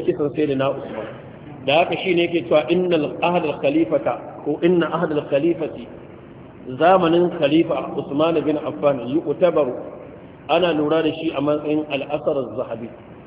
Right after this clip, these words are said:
Zamani ne da yake da kima kaman zinari. Lil khilafati ar-rashida, na khilafa shiryayya, ala rag-, ala rugmi min tashwihi, akan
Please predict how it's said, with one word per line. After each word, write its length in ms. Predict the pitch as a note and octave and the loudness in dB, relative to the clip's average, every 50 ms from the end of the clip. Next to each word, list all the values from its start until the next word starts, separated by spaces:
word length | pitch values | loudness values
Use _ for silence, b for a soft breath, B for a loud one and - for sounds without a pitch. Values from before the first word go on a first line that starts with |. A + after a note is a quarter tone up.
| - - - - - - - - - - A2 A#2+ | -20 -20 -20 -20 -20 -20 -20 -18 -16 -10 -2 2
Zamani 460 | D#3 E3 F3+ F3+ E3+ D#3 D3 D#3+ D#3+ | 4 6 6 6 4 4 4 4 4
ne 120 | D#3 D3+ C3+ B2 | 4 4 2 2
da 60 | C3+ | 2
yake 240 | C#3+ D3+ - D#3+ B2+ | 0 0 0 -4 -4
da 80 | B2+ B2 B2 | -4 -4 -4
kima 300 | D3 D3+ D3 C#3+ C3+ B2+ - | -2 -2 0 0 -2 -2 -4
kaman 400 | - C3+ B2 C3 C3+ C#3+ C#3 A#2+ C3+ | -4 -4 -2 -2 0 -2 -2 -4 -4
zinari. 420 | C#3 C3+ C#3+ C#3 C#3+ C#3 C3+ B2+ - - - - - - - - - - - - - - - - - - - - - - A#2+ | -4 -2 2 2 2 2 2 0 -4 -10 -12 -12 -14 -16 -18 -18 -18 -16 -16 -16 -16 -18 -18 -20 -20 -20 -20 -20 -16 -12 -8
Lil 160 | C3 C#3 C3+ | -6 -6 -4
khilafati 500 | - D3 C#3 D#3 E3+ E3 F3 - - - | -2 2 2 4 4 2 0 -2 -2 -2
ar-rashida, 880 | C3 C3 D3 D#3 D#3+ D3+ - C#3+ C3+ C#3+ D3+ C#3+ C#3 D3 D3 D3+ - - - - - - - - - - A#2+ | -2 2 4 2 2 2 0 0 2 2 2 2 0 -4 -12 -12 -14 -16 -18 -18 -20 -20 -20 -20 -20 -14 -10
na 220 | B2 C3 D3+ F3 | -4 -2 -2 -2
khilafa 580 | F3 - F3 D3+ D#3 D#3+ D#3+ D#3+ D#3+ D3+ C#3+ C3 - - - | -2 -2 0 4 4 4 4 4 4 2 0 0 0 -4 -6
shiryayya, 640 | C3+ C3+ C3 C3+ D3 D3+ D3 D#3 D#3 D3+ D3+ D3+ D3+ D3+ D3+ - - - - - - - - - - - - - - - - | -6 -4 -2 -2 -2 0 0 2 2 4 2 2 -2 -4 -10 -12 -12 -16 -18 -18 -20 -20 -20 -20 -20 -20 -20 -20 -20 -8 -2
ala 200 | C3+ C#3+ D3 D3+ D3 C#3+ C#3 C#3 D3 | 0 2 4 4 2 2 0 0 4
rag-, 300 | F3 F3+ D#3 - - - D3+ | 2 2 2 2 -6 -2 0
ala 220 | D3 D3+ D#3 D3+ | 0 2 2 2
rugmi 480 | C#3+ C#3 D#3 F#3 E3+ D#3 F3 E3 A3 - - - C3+ | 2 2 2 2 2 2 2 2 0 -2 -4 -6 -2
min 240 | C3+ D3+ D#3+ F3 D#3+ | 0 2 2 0 0
tashwihi, 600 | D3+ D#3 - - C#3 C#3 C#3+ C3+ A#2 G#2+ G#2+ G#2+ - - - - - - - - - - - - | -2 -6 -6 -6 -4 -4 -4 -4 -6 -8 -10 -12 -14 -16 -20 -20 -20 -20 -20 -20 -20 -10 -4 -4
akan 320 | D3 - G3 F3+ F3 | 0 4 6 4 4